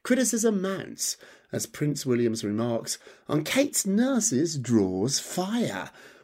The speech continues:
Was he wrong to bring up race? Was William wrong to bring up race? Yes or no?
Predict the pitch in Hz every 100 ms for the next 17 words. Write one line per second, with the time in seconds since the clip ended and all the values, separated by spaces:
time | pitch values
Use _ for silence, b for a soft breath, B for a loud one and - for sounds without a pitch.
0 | B 214 240 285 233 156 143 160 151 135
1 | 110 110 104 - 92 - - - - b
2 | b _ 208 240 277 285 294 294 302 269
3 | 233 233 269 302 294 127 131 202 - _
4 | - 151 139 135 151 113 85 98 127 147
5 | 139 - - B B - 240 - 107 101
6 | 123 120 117